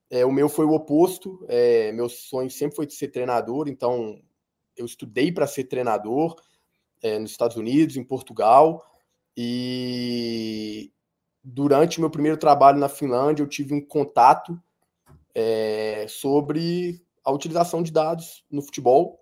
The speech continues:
Foi algo que eu imediatamente vi que era, que ia ser importante, que ia ser vanguarda, que ia ser a norma.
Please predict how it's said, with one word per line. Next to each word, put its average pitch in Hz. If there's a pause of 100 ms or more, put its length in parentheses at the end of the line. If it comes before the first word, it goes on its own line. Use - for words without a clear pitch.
(100)
Foi 123
algo 131
que -
eu 135
imediatamente 135
vi 139 (580)
que 131
era, 135
que -
ia 190
ser 143
importante, 131
que 151
ia 160
ser 151
vanguarda, 131
que 143
ia 160
ser 147
a 127
norma. 143